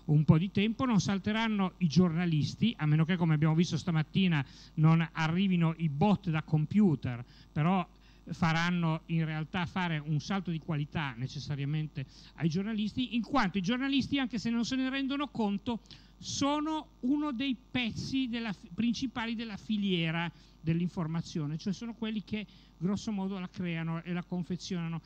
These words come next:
per cui è complicato, è come se nel campo musicale dovessero saltare i gruppi musicali, cioè coloro che fanno la musica ad alto livello. Cambiano i loro modelli di business, per esempio gli U two, la ba-,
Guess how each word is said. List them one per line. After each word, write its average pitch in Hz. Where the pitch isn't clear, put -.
per 196
cui 240
è 208
complicato, 233
è 185
come 254
se 240
nel 226
campo 240
musicale 240
dovessero 214
saltare 214
i 190
gruppi 170
musicali, 156
cioè 175
coloro 190
che 175
fanno 175
la 165
musica 151
ad 165
alto 156
livello. 143
Cambiano 294
i 277
loro 220
modelli 226
di 214
business, 214
per 175
esempio 190
gli 156
U 247
two, 226
la 170
ba-, 202